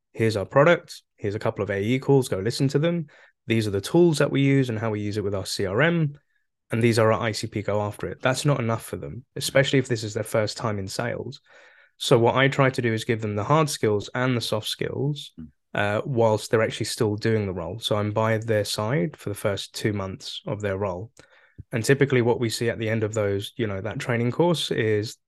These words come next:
Speaker 1: they understand their role and why they're so important. They know how to have a conversation with a prospect rather than being scripted, and they run, know how to run independent discovery calls. So that's kind of what, like, happy selling does. So I'm,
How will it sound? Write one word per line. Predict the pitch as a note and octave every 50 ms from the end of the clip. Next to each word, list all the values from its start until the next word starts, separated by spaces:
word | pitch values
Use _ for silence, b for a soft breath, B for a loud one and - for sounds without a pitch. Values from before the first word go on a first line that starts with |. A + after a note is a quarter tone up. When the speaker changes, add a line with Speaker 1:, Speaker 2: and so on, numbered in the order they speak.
| _ _
Speaker 1:
they | A2 A2 A#2
understand | C3 C#3 C#3 C#3 - B2 A#2 G#2+ G#2 G2+
their | A#2+ C3 B2+
role | A2+ F#2+ F2+ G2 G2+
and | G2 G2+
why | G#2 G#2 G2+ G2
they're | - - A2+ A#2 A2+
so | - - G2
important. | F#2 F#2+ G2+ - G#2 G#2 - - E2+ F#2 C3 C#3+ b b b b b b b b b _
They | - G#2
know | G#2+ A2 A#2 A#2 A#2
how | G#2+ A2+ A2
to | G#2 - A2+
have | A#2 G2+ G2
a |
conversation | G2+ - A2 G#2 G2+ G2+ - A2+ A#2 A2 - - G2+ F#2+
with | G2 B2+ B2+
a | A2+
prospect | - - F#2+ F2 - - - - A2 D3+ D3+ -
rather | A2 G2+ G#2 G2+ G2+ G2+
than | F#2+ F#2+
being | G2 F#2 F#2+ F#2+
scripted, | - - - C#3 C#3 - - - F#3 G3 E3 B B B B B B B B B _ -
and | G#2 G#2+
they | A2+ A2
run, | A2+ A2+ A#2+ A2 G#2+ - - -
know | A#2 A#2 A2
how | G#2+ A#2 A2
to | - -
run | G#2+ G#2+ G#2 G#2
independent | G#2 G2+ G2+ - A2 G#2 G2 F2+
discovery | D#2 G#2+ - - A#2+ A2+ - - F#2 F#2
calls. | - - - - A#2 - - - _ _
So | - - B2+
that's | C3 C#3+ C#3+ C#3+
kind | - D3+ C#3+
of | C3+
what, | B2 A#2+ A2 - B2+
like, | A2+ G#2 - -
happy | - B2+ A2+ - A#2
selling | A2 - - G#2+ A2 A2 A#2
does. | B2+ D3 D#3+ E3+ D#3+ - - B B B B B B B B _ _ _
So | - - - A#2 A2 A2 A2 A2 -
I'm, | A2+ A#2 A#2 A#2 A2+ A2 G#2+ G#2+ G#2 G#2+